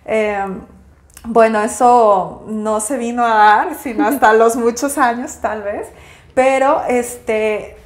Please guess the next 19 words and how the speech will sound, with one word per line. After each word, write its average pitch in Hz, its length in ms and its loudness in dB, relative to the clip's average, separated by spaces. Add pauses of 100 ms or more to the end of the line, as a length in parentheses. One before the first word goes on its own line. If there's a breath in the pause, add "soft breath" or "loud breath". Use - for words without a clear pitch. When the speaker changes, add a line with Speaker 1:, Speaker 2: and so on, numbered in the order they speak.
(100)
Speaker 1:
bueno, 226 340 -2
sí 247 140 -4
venimos 247 440 -2
de 262 80 -8
una 254 220 -2
familia, 214 880 -4
eh, 180 540 -10
religiosa, 220 920 -2 (420 loud breath)
eh, 190 680 -10
de 190 300 -6
alguna 190 420 -2
forma, 220 400 -2
¿no? 208 140 -4
Mi 233 120 -4
mamá 208 280 -2
tiene 208 240 -8
un, 208 340 -8
un 190 680 -10
primo, 247 680 0